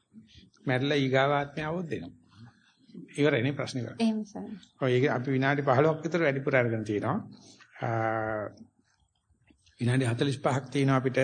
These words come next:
Speaker 1: සක්මන් භාවනාව සඳහා. අපි විනාඩි හතළිස් පහෙන් පස්සේ තුනට රැස් වෙනවා පරියංක භාවනාවට. තවදුරටත් ප්‍රශ්න තියෙන කියලා අහන්න දෙයක් නැහැ. මොකද අපි දැන්වත් විනාඩි පහළොවක් විතර වැඩිපුර අරගෙන තියෙන නිසා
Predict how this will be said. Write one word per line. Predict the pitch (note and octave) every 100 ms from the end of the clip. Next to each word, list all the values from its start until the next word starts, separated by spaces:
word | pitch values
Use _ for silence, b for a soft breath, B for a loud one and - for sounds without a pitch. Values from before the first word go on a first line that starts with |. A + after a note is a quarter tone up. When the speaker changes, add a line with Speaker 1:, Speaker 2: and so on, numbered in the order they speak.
| C3+
Speaker 1:
සක්මන් | - B2 A#2 C3 B2
භාවනාව | A2+ B2 A#2+ A#2
සඳහා. | A#2+ A#2+ D3 - - B B B _ -
අපි | B2 B2 A#2
විනාඩි | A#2+ B2 A#2
හතළිස් | A#2 A#2+ A#2
පහෙන් | B2+ A#2+ A#2
පස්සේ | A2+ B2 A2+
තුනට | B2 A2+ A2+ C#3
රැස් | C3+ A#2+ -
වෙනවා | A#2 G#2+ C#3
පරියංක | - A#2 A2+ A2 A2+
භාවනාවට. | A2 A2+ A2 A#2 C#3 G#3+ - B B B
තවදුරටත් | - C3 A#2 B2 C3
ප්‍රශ්න | - A#2 D3
තියෙන | B2 B2+
කියලා | B2 A2+
අහන්න | A#2+ B2
දෙයක් | A#2+
නැහැ. | A#2 C3+ C3+
මොකද | B2+ A#2
අපි | A#2 A#2
දැන්වත් | A2+ A2 B2+ C3+
විනාඩි | B2+ B2 A#2+
පහළොවක් | A2+ A#2 A#2+ -
විතර | B2 B2+ E3 - B B _
වැඩිපුර | - A#2+ A#2+ A#2+
අරගෙන | A2+ A2 A#2+ A#2
තියෙන | A2 G2
නිසා | A2 A2+